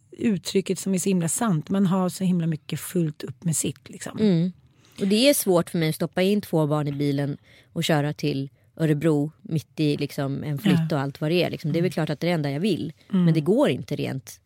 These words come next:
Speaker 2: Alltså, jag får inte ihop, eh,
Speaker 1: Nej.
Speaker 2: logistiken. Och det är väl klart att jag kunde skita i en fyrtioårsfest i Nice. Men ibland måste man bara få göra det också.
Speaker 1: Mm.
Speaker 2: För det är väldigt mycket på alla andra håll med allting
Speaker 1: Mm.
Speaker 2: just nu. Så att så här, ah,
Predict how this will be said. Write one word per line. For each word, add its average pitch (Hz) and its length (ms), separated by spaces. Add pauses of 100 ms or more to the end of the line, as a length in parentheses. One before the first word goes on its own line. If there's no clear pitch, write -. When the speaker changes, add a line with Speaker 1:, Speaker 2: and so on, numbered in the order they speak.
(100)
Speaker 2:
Alltså, 175 160
jag 156 80
får 175 80
inte 160 200
ihop, 165 320
eh, 156 60
Speaker 1:
Nej. 170 560
Speaker 2:
logistiken. 175 840
Och - 100
det 175 40
är - 20
väl 175 100
klart 165 180
att 151 80
jag 151 100
kunde 151 160
skita 160 300
i 147 120
en 139 140 (300)
fyrtioårsfest - 720
i 175 100
Nice. 180 380 (360)
Men 160 260 (520)
ibland 190 380
måste 190 220
man 170 120
bara 156 220
få - 120
göra 165 260
det 156 260
också. - 440
Speaker 1:
Mm. 175 140
Speaker 2:
För 147 40
det 180 100
är 175 40
väldigt 175 420
mycket 170 300
på 170 80
alla 147 180
andra 147 240
håll 139 340
med - 140
allting 151 320
Speaker 1:
Mm. - 120
Speaker 2:
just - 180
nu. - 140 (520)
Så - 120
att - 140
så 156 80
här, 135 320 (1300)
ah, 214 160